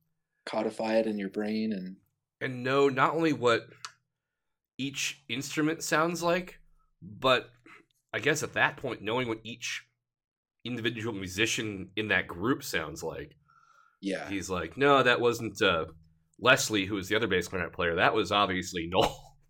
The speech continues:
Speaker 2: <laughs> Which I guess
Speaker 1: Oh.
Speaker 2: could have been because I wasn't nearly the clarinet player that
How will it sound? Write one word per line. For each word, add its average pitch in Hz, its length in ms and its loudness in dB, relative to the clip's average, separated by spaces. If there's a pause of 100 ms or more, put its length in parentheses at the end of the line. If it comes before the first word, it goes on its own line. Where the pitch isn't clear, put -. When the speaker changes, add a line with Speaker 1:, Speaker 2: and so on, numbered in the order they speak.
(100)
Speaker 2:
<laughs> - 1600 -12
Which 123 160 2
I 160 40 8
guess 151 200 10
Speaker 1:
Oh. - 20 2
Speaker 2:
could 156 120 6
have 135 100 8
been 135 160 6
because 123 260 0
I 117 60 10
wasn't 107 420 2 (460)
nearly 104 280 0
the 92 60 -4
clarinet 98 360 0
player 104 200 4
that - 280 -6